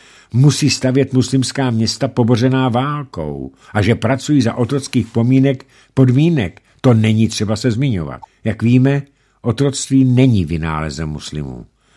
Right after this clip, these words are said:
Ale právě oni jej zařadili mezi své náboženství, a to i přesto, že v první části Koránu,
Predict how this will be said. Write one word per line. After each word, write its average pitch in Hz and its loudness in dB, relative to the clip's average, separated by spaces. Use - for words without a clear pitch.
Ale 104 0
právě 139 0
oni 139 0
jej 104 2
zařadili 107 -2
mezi 110 -2
své 101 -4
náboženství, 95 -6
a 107 -2
to 135 -2
i 156 0
přesto, - -8
že 95 -2
v - -16
první 127 2
části 131 -6
Koránu, 95 -6